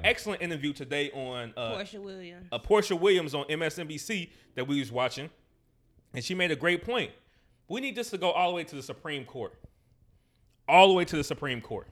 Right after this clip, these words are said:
Speaker 2: The other thing she said to me that stood out is love is an action word. And if y'all love this black woman and y'all stand with this woman and want something to happen, it is gonna take people like Portia, people like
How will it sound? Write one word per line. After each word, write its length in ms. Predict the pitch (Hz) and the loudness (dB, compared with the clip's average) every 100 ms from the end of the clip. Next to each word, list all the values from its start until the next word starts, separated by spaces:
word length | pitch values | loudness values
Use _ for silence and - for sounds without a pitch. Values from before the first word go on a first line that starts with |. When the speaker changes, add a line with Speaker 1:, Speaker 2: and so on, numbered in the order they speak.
| _ | _
Speaker 2:
The 180 | 196 220 | -14 -6
other 220 | 226 285 | -4 -4
thing 200 | 320 254 | -2 -4
she 140 | 233 247 | -4 -8
said 260 | 240 214 | -4 -4
to 80 | 214 | -4
me 140 | 226 202 | -8 -8
that 160 | 185 | -8
stood 320 | - 208 196 | -10 -10 -8
out 220 | 185 190 180 | -8 -8 -8
is 280 | 180 180 - | -10 -12 -10
love 340 | 208 233 220 | -8 -6 -6
is 200 | 208 208 | -6 -8
an 60 | 175 | -10
action 380 | 170 170 190 180 | -12 -12 -12 -8
word. 280 | 175 160 151 | -8 -8 -8
And 100 | 190 | -6
if 140 | 185 | -6
y'all 400 | 190 202 214 208 | -4 -2 0 -2
love 340 | 196 208 214 196 | -2 -2 -2 -2
this 180 | 202 185 | -8 -8
black 280 | 190 196 196 | -8 -8 -8
woman 320 | 196 202 196 | -10 -8 -8
and 120 | 185 | -6
y'all 240 | 185 180 | -6 -6
stand 280 | 180 208 214 | -8 -8 -6
with 140 | 196 190 | -8 -8
this 200 | 185 170 | -12 -10
woman 280 | 185 190 185 | -10 -8 -10
and 120 | 175 | -10
want 200 | 180 185 | -12 -12
something 280 | 185 180 196 | -14 -12 -8
to 80 | |
happen, 240 | 247 233 196 | -10 -10 -12
it 100 | 190 | -8
is 220 | 226 254 | -8 -10
gonna 160 | 214 208 | -14 -18
take 260 | 220 214 180 | -18 -18 -16
people 280 | 226 196 | -14 -10
like 280 | 190 180 175 | -6 -6 -6
Portia, 400 | 240 214 208 190 | -4 -2 -2 -8
people 300 | 175 202 190 | -8 -10 -8
like 260 | 185 185 | -8 -8